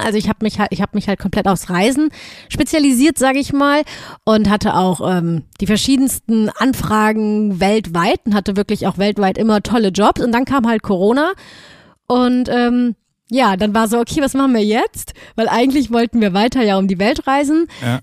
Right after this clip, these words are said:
Speaker 1: Ähm, und dann haben wir gesagt, ey, komm, wir bauen uns jetzt einfach einen Van aus und reisen halt einfach durch Europa. Und deswegen haben wir den Lockdown im Prinzip genutzt und haben uns einen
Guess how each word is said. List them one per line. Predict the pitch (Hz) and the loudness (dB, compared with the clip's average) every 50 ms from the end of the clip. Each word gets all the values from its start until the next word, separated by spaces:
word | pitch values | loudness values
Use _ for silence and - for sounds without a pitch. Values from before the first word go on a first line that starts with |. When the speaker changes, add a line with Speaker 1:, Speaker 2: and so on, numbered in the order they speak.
| _ | _
Speaker 1:
Ähm, | 226 226 220 220 220 214 220 220 226 | -2 0 2 2 2 2 0 0 0
und | - 220 214 214 | 0 0 0 2
dann | 220 240 | 2 4
haben | 262 262 | 4 2
wir | 247 254 | 2 0
gesagt, | 214 196 233 233 - - | 0 0 -2 -4 -2 -2
ey, | 202 190 | -4 -4
komm, | - - 247 294 262 240 269 349 370 - _ _ _ | -2 0 2 2 2 2 2 0 -2 -6 _ _ _
wir | - 190 165 | 0 0 2
bauen | 185 185 220 | 2 2 2
uns | 226 208 - | 2 0 0
jetzt | 175 185 | 0 0
einfach | 185 170 190 - | 0 0 0 0
einen | 180 175 151 | 0 0 2
Van | 165 180 208 240 247 | 2 2 2 2 2
aus | 180 165 170 190 240 - - | 2 2 2 2 0 0 0
und | 185 170 165 - - _ _ _ _ _ | -2 -2 -2 -4 -8 _ _ _ _ _
reisen | - - 180 185 190 208 | -10 -4 -2 0 2 2
halt | 208 190 | 2 2
einfach | 185 190 196 | 2 0 2
durch | 185 190 185 196 | 2 2 2 2
Europa. | 196 185 214 285 - - 202 165 - - - - - - | 2 2 2 2 2 2 0 0 -2 -6 -12 -20 -10 -4
Und | - 214 | -2 -2
deswegen | 240 220 233 254 247 240 | 0 0 0 0 2 2
haben | 233 233 | 2 2
wir | 226 208 | 2 2
den | 220 214 | 2 4
Lockdown | 208 233 247 - - 202 185 180 185 185 | 4 2 2 0 0 0 2 2 2 0
im | 185 | -2
Prinzip | - - 208 202 - - 220 - | -2 -2 -4 -4 -2 -4 -6 -2
genutzt | - 202 214 233 277 359 - - - | 0 0 2 2 2 0 0 -4 -4
und | 240 240 226 | -4 -2 0
haben | 240 240 233 226 | 0 0 -2 -2
uns | 220 220 - | -2 -4 -4
einen | - 196 202 196 190 202 196 | -4 -4 -2 -2 -2 -2 -4